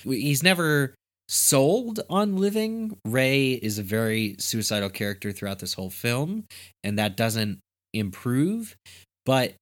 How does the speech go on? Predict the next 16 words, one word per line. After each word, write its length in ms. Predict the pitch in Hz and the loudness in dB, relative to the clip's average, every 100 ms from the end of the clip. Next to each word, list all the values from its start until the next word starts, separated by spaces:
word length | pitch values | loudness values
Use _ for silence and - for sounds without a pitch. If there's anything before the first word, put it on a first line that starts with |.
| - | -8
she 460 | - - 151 185 | -4 -2 0 0
provides 640 | 190 175 131 113 107 101 - | 0 -2 0 2 2 2 -2
him 280 | 107 98 95 | -2 -2 0
with 240 | 95 95 | -2 -2
a 120 | 98 | -4
very 640 | 90 104 110 110 98 92 - _ _ - | -2 -2 0 2 0 -2 -8 _ _ -6
important 840 | 98 - - 135 110 104 90 - - | -6 -6 -4 -2 -2 -6 -8 -10 -16
possible 920 | - 110 104 - 98 95 92 90 87 _ _ _ - | -12 -6 -4 -4 -4 -4 -4 -6 -10 _ _ _ -6
future. 540 | 98 92 - 57 - _ _ _ - | -4 -4 -8 -10 -20 _ _ _ -10
And 240 | 98 98 | -4 -2
I 80 | 95 | -2
think 320 | 92 120 113 | -2 -4 -4
that 160 | - 92 - | -6 -6 -4
that 440 | 95 92 90 87 _ _ - | -2 -2 -2 -6 _ _ -10
cannot 240 | 95 90 | -8 -8
be 360 | 92 90 92 | -8 -8 -10